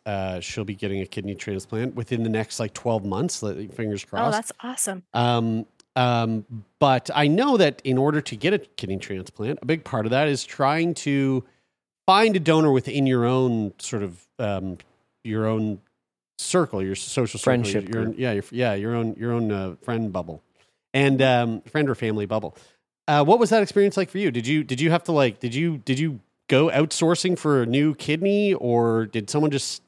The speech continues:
Speaker 1: fall into your lap? Like, how did that, how did that happen?
Speaker 2: Uh, well, we started by, um, talking to family. I mean, I talked to my parents, and then telephone, you know, they call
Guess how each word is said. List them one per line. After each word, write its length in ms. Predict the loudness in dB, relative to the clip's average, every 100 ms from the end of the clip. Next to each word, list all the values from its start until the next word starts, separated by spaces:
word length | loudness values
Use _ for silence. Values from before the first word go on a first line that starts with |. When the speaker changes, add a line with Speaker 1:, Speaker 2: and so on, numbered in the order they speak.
| _
Speaker 1:
fall 240 | -4 0 2
into 140 | 2
your 120 | 0 0
lap? 320 | 0 -2 -4
Like, 100 | -4
how 120 | -2
did 80 | 2
that, 180 | 2 0
how 160 | -2
did 100 | -4
that 140 | -4 -4
happen? 320 | -6 -10 -18 _ _ _ _ _ -6
Speaker 2:
Uh, 440 | -2 0 0 -2 -2
well, 260 | -2 -2 -2
we 100 | -6
started 480 | -4 0 0 0 0
by, 480 | -2 0 -2 -4 -6
um, 500 | -4 -4 -4 -6 -10 -12
talking 340 | -6 -6 -6 -10
to 100 | -8
family. 560 | -6 -6 -6 -8 -10 -8
I 100 | -6
mean, 180 | -6 -4
I 140 | -4
talked 220 | -4 -6 -6
to 40 |
my 80 | -8
parents, 600 | -4 -4 -4 -4 -4 -6 _ -20 -20 _
and 360 | -2 0 0 -4
then 140 | -8
telephone, 640 | -2 0 0 0 0 0 -4
you 100 | -6
know, 300 | -4 -6 -6
they 100 | -8
call 440 | -2 0 0 -2